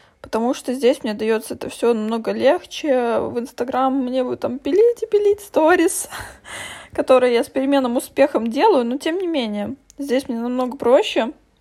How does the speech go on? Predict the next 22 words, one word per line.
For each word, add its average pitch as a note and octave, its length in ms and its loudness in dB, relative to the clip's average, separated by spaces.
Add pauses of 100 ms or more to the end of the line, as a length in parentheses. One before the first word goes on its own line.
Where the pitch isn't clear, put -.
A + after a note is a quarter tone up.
И C4 160 2
те C#4+ 300 4
отзывы C4+ 500 4
и A#3+ 40 -4
кейсы, D#4 420 0
которые B3+ 400 0
я A#3+ 100 2
выкладываю, C#4+ 800 2
ещё B3+ 340 0
буду C#4 260 0
выкладывать, C4+ 720 2
они B3 160 -2
все D4 280 2
основаны C4 420 0
на A#3 140 -6
том, F#4 300 2
что C4+ 720 4
люди C#4 300 -4
для B3 140 -8
себя C4+ 580 2 (320)
неожиданно C#4 880 4
поняли, C#4+ 760 4